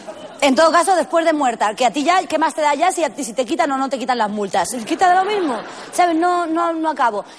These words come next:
Es muy importante el karma, es muy importante el karma. La gente dice, "Es muy importante el karma", porque la gente que habla de estas cosas habla así, como voz profunda, siempre, como en cavernas, ¿no? O sea, como en cúpulas, muy, una cosa muy maricón, maricón, ¿sabes? Así, ¿no?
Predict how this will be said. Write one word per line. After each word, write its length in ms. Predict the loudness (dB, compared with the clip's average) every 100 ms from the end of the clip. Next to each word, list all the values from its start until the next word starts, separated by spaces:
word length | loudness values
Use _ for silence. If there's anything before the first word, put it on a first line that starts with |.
| -2
Es 180 | 2 2
muy 140 | 2
importante 480 | 0 0 -2 -2 -4
el 80 | -6
karma, 320 | -6 -6 -4
es 40 | -2
muy 120 | -2
importante 400 | -4 -4 -2 -2
el 100 | 2
karma. 280 | 2 2 0
La 60 |
gente 200 | -2 -6
dice, 100 | -6
"Es 120 | -6
muy 180 | -6 -2
importante 560 | -2 -2 0 -2 -2 -6
el 80 | -2
karma", 340 | -2 -2 -6 -10 -10
porque 160 | -2 2
la 100 | 2
gente 160 | 2
que 60 | 2
habla 100 | 2
de 60 | 0
estas 160 | -2
cosas 180 | -2 0
habla 140 | 2
así, 160 | 2 -2
como 160 | -4 -2
voz 160 | -2
profunda, 420 | -2 -6 -6 -6 -6 -18 -8
siempre, 420 | -2 -2 -2 -6
como 120 | -4
en 100 | -2
cavernas, 720 | 2 4 4 4 0 -2 -2
¿no? 160 | 0 -2
O 280 | -4 -16 -10
sea, 120 | -4
como 140 | -4
en 120 | -4
cúpulas, 640 | -2 -2 -2 -2 -4 -4 -6
muy, 280 | -6 -4 -4
una 360 | -6 -6 -4
cosa 140 | -2 -2
muy 120 | -2
maricón, 500 | -2 -2 0 -2 -2
maricón, 280 | -6 -6 -4
¿sabes? 200 | -6 -6
Así, 180 | -8
¿no? 140 | -8